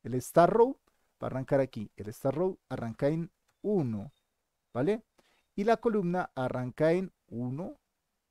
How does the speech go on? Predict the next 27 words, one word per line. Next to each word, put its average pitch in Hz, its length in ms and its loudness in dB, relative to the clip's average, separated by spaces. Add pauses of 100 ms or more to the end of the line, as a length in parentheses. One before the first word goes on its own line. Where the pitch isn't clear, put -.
dos, 123 560 -4 (500)
tres 139 480 0 (360)
y 143 80 -10
cuatro, - 480 0 (380)
para - 160 -4
que 151 140 -4
quede 123 180 0
en 117 80 -2
esta 113 180 -6
posición, 123 540 -12 (240)
uno, 113 240 -6
cuatro, - 400 -14 (640)
¿vale? 180 260 -4 (500)
Entonces, 139 440 -2 (880)
esta - 300 -4
row 175 340 -2 (200)
está 120 240 -6
en 120 120 -4
qué? 220 280 -4 (140)
Esta 120 320 -6
row 147 340 -2 (220)
va 110 40 -4
a - 20 -6
estar 120 240 -4
arrancando 110 640 -6 (180)
en 180 260 0
uno 147 460 0